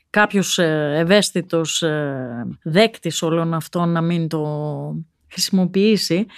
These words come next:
Εγώ τι είδα μέσα στα ποίηματά του; Τη θάλασσα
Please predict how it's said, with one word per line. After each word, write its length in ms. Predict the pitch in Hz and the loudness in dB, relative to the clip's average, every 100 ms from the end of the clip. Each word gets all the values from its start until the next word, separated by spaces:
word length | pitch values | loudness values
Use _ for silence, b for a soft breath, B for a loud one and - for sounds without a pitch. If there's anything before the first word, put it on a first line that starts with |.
| B B B | B B B
Εγώ 340 | 170 175 175 214 | 0 2 4 4
τι 120 | 254 | 4
είδα 300 | 262 285 254 | 4 4 4
μέσα 260 | 220 240 262 | 2 0 -4
στα 340 | - 196 180 | -4 -4 -4
ποίηματά 640 | 185 185 226 220 190 170 160 | -2 0 0 0 -2 -4 -6
του; 260 | - 160 180 B B B B - | -6 -6 -8 B B B B 2
Τη 140 | 226 | 2
θάλασσα 920 | 190 - 262 277 202 165 - 151 156 | 2 2 4 4 2 0 -2 -4 -6